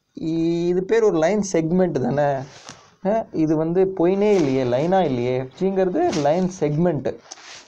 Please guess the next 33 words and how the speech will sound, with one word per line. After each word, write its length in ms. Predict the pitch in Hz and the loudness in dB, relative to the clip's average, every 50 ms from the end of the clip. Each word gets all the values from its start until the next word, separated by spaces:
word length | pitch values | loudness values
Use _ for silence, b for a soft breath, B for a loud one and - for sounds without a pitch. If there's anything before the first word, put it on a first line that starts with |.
| - - | -10 -4
ஞாபகம் 240 | 127 127 143 156 160 | -2 0 0 2 0
இருக்கா 240 | 147 135 151 139 | 0 2 0 0
உங்களுக்கு? 320 | 135 135 135 135 135 190 180 | 0 0 -2 -2 -2 0 0
line 300 | 151 139 143 156 170 170 | 2 2 2 2 0 0
and 80 | 160 | 0
line 280 | 151 139 143 151 156 151 | 0 0 0 0 0 -2
segment 360 | 151 143 131 139 143 139 135 | -2 -2 -2 -2 -4 -4 -2
போன 180 | 135 143 143 139 | -2 -2 0 0
வீடியோல 260 | 139 143 147 139 135 135 - | 0 0 0 0 -2 -2 -4
சொன்னோம். 420 | 139 147 170 190 170 139 120 120 b b b b b b _ _ _ _ | -4 -2 -2 0 0 -2 -4 -6 b b b b b b _ _ _ _
கட் 260 | - 165 160 156 - - - | -6 -6 -6 -6 -10 -8 -4
பண்ணிட்டாங்க, 520 | 214 202 180 151 139 117 110 113 113 - - | -2 -2 0 0 0 -2 -2 -2 -4 -6 -6
இந்த 140 | 131 117 120 | -6 -6 -4
லைனை 420 | 117 120 123 143 160 175 214 226 226 | -2 -2 -2 -2 -2 -2 -2 -4 -4
கட் 220 | - 165 156 151 - | -4 -6 -6 -4 -4
பண்ணிட்டாங்க 400 | 190 175 165 156 139 123 120 123 | -4 -4 -2 -2 -4 -2 -2 -4
எஃப் 220 | 127 127 - - | -4 -6 -4 -4
ஜில. 600 | 160 143 120 127 135 127 117 107 - - - _ _ _ _ _ _ _ | -4 -4 -2 0 0 0 0 -2 -4 -6 -10 _ _ _ _ _ _ _
அப்போ 340 | - 117 117 120 - 170 156 | -8 -8 -8 -4 -2 -2 -2
அது 160 | 143 135 131 | 0 -2 -4
பேரு 420 | 135 151 147 156 165 185 190 143 | -4 -2 -2 0 0 0 0 0
எஃப் 280 | 135 143 147 143 131 123 | 0 -2 -2 -4 -6 -10
ஜி 420 | 123 143 175 226 294 381 359 - - | -6 -2 0 0 2 0 0 -2 -6
லைன் 400 | - 151 127 123 131 135 135 127 - | -8 -6 -4 -4 -2 -4 -4 -6 -6
செக்மெண்ட். 400 | 127 117 - - 104 - - - b b b b b - | -6 -6 -6 -8 -12 -14 -16 -18 b b b b b -12
லைன்னு 460 | - 107 107 120 143 170 185 196 202 | -6 -4 -2 0 0 0 0 0 0
சொன்னா 340 | 185 190 196 175 175 202 233 | 0 0 -2 0 0 0 0
ஆரம்பமும் 560 | 349 - - 143 156 170 175 175 170 175 175 | 0 0 2 0 0 0 0 0 0 0 0
இல்ல, 160 | 175 180 202 | 0 0 0
முடிவும் 380 | 185 156 151 156 160 175 180 175 | 0 0 0 0 2 0 0 0
இல்ல, 200 | 165 175 214 214 | 0 0 0 0
வெட்டிட்டு 320 | 185 170 175 180 170 165 | 0 0 -2 -2 -2 -2
போயிடுச்சு 240 | 156 143 139 - - | -2 -2 -2 -2 -6